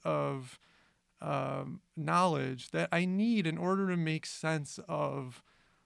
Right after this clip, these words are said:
where we are today. Because the thing is, if we don't have that knowledge, then other things fill in the gap for us. We cr-, we get our, we get other narratives that are really dangerous and really wrong and really bigoted.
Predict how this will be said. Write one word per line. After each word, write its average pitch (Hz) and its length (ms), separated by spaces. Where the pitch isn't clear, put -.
where 156 360
we 151 220
are 131 260
today. - 480
Because 180 480
the 175 120
thing 240 300
is, 190 200
if - 140
we 165 120
don't 180 340
have 175 240
that 147 220
knowledge, 143 640
then 202 420
other 202 280
things 170 340
fill 160 280
in 143 120
the 143 80
gap 135 340
for - 380
us. - 260
We 151 140
cr-, 170 300
we 151 180
get 165 240
our, 160 280
we 151 140
get 170 240
other 180 320
narratives 139 720
that 156 200
are 151 160
really 165 480
dangerous 139 680
and 139 320
really 165 260
wrong 131 480
and 127 140
really 139 220
bigoted. - 580